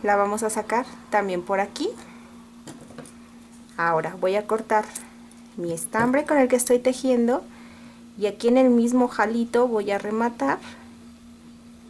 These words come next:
Aprieto muy bien y aquí tengo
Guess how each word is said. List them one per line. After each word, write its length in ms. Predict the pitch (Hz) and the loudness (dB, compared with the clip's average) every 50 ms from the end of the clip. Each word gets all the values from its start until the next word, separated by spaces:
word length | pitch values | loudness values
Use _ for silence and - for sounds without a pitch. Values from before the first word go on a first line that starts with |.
| - - - - - - - - - - - - - - - - - - | -20 -20 -20 -20 -20 -20 -20 -20 -20 -20 -20 -20 -20 -20 -20 -20 -16 -12
Aprieto 440 | - - - - 170 175 175 - 170 | -12 -12 -10 -8 -10 -8 -6 -6 -6
muy 180 | 175 170 165 165 | -6 -6 -6 -8
bien 320 | 165 185 226 269 320 403 427 - - - - - - - - - - - - - - - - - - - - - - | -4 -2 0 0 0 -2 -6 -12 -16 -20 -20 -20 -20 -20 -20 -20 -20 -20 -20 -20 -20 -20 -20 -20 -20 -20 -20 -10 -6
y 60 | 185 | -6
aquí 180 | 185 - - 190 | -6 -4 -6 -10
tengo 520 | - - 233 262 285 285 285 320 370 427 | -2 2 2 4 4 4 4 2 0 0